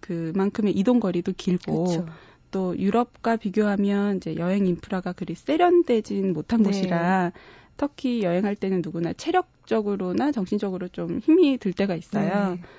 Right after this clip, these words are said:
Speaker 1: 그래서 그렇게 힘듦에도 불구하고 수많은 여행자들이 터키로 이렇게 모여드는 이유는 가슴이 따뜻한 터키 사람들 때문이 아닐까
Speaker 2: 맞아요.
Speaker 1: 해요. 어,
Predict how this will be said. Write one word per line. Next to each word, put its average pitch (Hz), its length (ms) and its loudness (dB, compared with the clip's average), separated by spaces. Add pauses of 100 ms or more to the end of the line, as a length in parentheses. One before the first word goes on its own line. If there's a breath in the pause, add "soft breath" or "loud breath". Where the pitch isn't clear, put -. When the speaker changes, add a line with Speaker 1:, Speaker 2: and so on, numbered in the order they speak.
(200 loud breath)
Speaker 1:
그래서 - 280 -8
그렇게 233 460 0
힘듦에도 311 580 6
불구하고 214 640 0
수많은 311 520 4
여행자들이 202 560 -4
터키로 262 600 -4
이렇게 233 200 -6
모여드는 208 600 2
이유는 202 480 0 (340 soft breath)
가슴이 190 380 -6
따뜻한 294 680 -4
터키 - 220 -8
사람들 330 400 2
때문이 220 380 0
아닐까 175 360 0
Speaker 2:
맞아요. 185 120 -2
Speaker 1:
해요. 185 240 0 (680 loud breath)
어, 208 400 -2